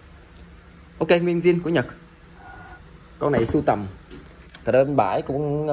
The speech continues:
còn con nữa các bạn. Khách nào lấy thì mình đi lấy về chứ, ờ, cái này bán cũng chậm. Hôm qua mình báo nha, một triệu tư năm mươi. À, mình báo đúng, đúng giá. Bữa nay là mình test nha,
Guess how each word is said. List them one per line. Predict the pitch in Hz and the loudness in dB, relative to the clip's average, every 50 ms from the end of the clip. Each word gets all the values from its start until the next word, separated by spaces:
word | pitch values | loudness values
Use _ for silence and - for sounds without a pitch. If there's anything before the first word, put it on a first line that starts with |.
| 139 - | 0 2
còn | 127 95 73 101 - | 0 0 0 2 2
con | 151 143 139 143 139 | 2 2 2 2 -2
nữa | 120 151 | -4 -4
các | 175 160 | -4 -4
bạn. | - - - - - - - - - - - - - - - - - - | -4 -6 -8 -12 -20 -20 -20 -20 -20 -20 -20 -20 -20 -20 -18 -18 -18 -8
Khách | - 170 - - | -6 -6 -2 0
nào | 107 95 | 0 2
lấy | 107 127 160 | 2 2 2
thì | 175 - | 0 0
mình | 113 101 92 | -2 -2 0
đi | 101 131 | 0 2
lấy | 127 139 156 175 | 2 2 2 2
về | 160 127 101 92 | 2 2 0 0
chứ, | - 143 147 147 143 143 | 0 -2 -2 0 0 0
ờ, | 135 131 127 123 123 123 120 123 120 - - - - - - - - - - - - - - - - - | -2 -2 -4 -6 -6 -8 -10 -10 -12 -16 -20 -20 -20 -20 -20 -20 -20 -20 -20 -20 -20 -20 -20 -20 -10 -6
cái | - 151 | -2 -2
này | - | 0
bán | - 113 143 | 0 -2 -2
cũng | 143 - 143 | -2 -4 -4
chậm. | 135 - - - 95 - - - - - - - - - - - - - - - - - - - - - - - - - - - - - - - - - - - - - | -2 -2 -2 -4 -6 -14 -18 -20 -20 -20 -20 -20 -20 -18 -16 -16 -16 -16 -18 -20 -20 -20 -20 -20 -20 -20 -20 -20 -20 -20 -20 -20 -20 -20 -20 -20 -20 -20 -20 -20 -20 -4
Hôm | - 135 147 151 147 | 0 2 4 6 6
qua | 151 147 | 4 4
mình | 143 135 120 117 | 4 2 2 4
báo | 135 151 185 | 4 4 2
nha, | 208 196 160 139 - | 0 -4 -6 -6 -4
một | - 117 104 - | 0 2 2 2
triệu | - 107 98 | 2 -2 0
tư | 98 143 143 | 2 2 2
năm | 139 135 139 143 | 4 2 2 4
mươi. | 143 143 135 139 135 - - | 4 2 2 0 -6 -10 -6
À, | 110 120 123 120 | -6 -4 -4 -4
mình | 113 85 85 | -6 -4 -2
báo | 98 101 110 127 135 | 0 2 2 2 2
đúng, | 135 131 - | 0 0 0
đúng | 123 131 151 156 | -2 -2 -2 0
giá. | 143 139 135 151 160 - - | 0 2 2 0 -2 -6 -4
Bữa | - 120 | -2 0
nay | 135 131 117 | 2 2 2
là | 110 | 2
mình | 101 95 92 | 0 -2 -2
test | 90 120 143 165 - | 0 0 0 0 0
nha, | 135 123 | -6 -8